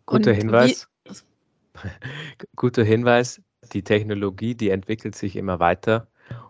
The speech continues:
Speaker 1: Und was glaubst du, wie sich jetzt auch das Bauwesen, weil ihr seid ja auch im Bauwesen mit der Bereitstellung von Smart Home unterwegs,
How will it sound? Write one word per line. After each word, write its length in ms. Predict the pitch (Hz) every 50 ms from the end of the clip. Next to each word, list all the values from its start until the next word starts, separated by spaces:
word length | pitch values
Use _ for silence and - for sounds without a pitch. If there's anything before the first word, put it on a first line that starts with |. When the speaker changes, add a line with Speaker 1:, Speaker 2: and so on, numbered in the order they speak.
| _ _ _
Speaker 1:
Und 480 | - 104 98 98 98 95 95 _ - 78 -
was 260 | 101 104 107 104 -
glaubst 380 | - 104 107 107 - - -
du, 120 | 113 104 98
wie 80 | 101
sich 200 | 98 101 101 98
jetzt 180 | 101 98 98 -
auch 260 | 98 95 95 92 - - _ _ -
das 120 | 98 -
Bauwesen, 640 | _ - 90 95 104 101 101 98 92 90 90 85 85
weil 140 | 85 87 90
ihr 40 | 87
seid 220 | 92 95 92 -
ja 100 | 92 90
auch 120 | 95 98
im 100 | 101 95
Bauwesen 480 | 87 87 95 98 98 98 92 95 98 95
mit 160 | 95 90 -
der 80 | - 82
Bereitstellung 640 | 95 90 85 90 92 95 - - 110 95 95 92
von 180 | - - 92 85
Smart 340 | - - 95 92 92 - -
Home 180 | 101 92 92 92
unterwegs, 560 | 87 - - 87 80 92 98 110 - -